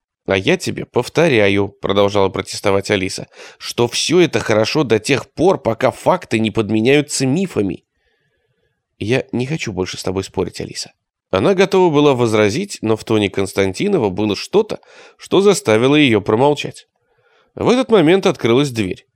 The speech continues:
«Вы готовы?» спросил их Бахтияров. «Готовы», ответил Константинов. Бахтияров не стал заходить в дом, как будто бы хотел вернуться в своё жилище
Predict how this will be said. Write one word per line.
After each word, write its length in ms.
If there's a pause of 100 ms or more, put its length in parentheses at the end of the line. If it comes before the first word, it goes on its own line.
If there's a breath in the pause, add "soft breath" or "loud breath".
(380)
«Вы 160
готовы?» 500 (180)
спросил 460
их 60
Бахтияров. 600 (520)
«Готовы», 500 (320)
ответил 340
Константинов. 680 (560 soft breath)
Бахтияров 640
не 120
стал 260
заходить 460
в 80
дом, 340 (140)
как 200
будто 360
бы 120
хотел 420
вернуться 580
в 40
своё 280
жилище 560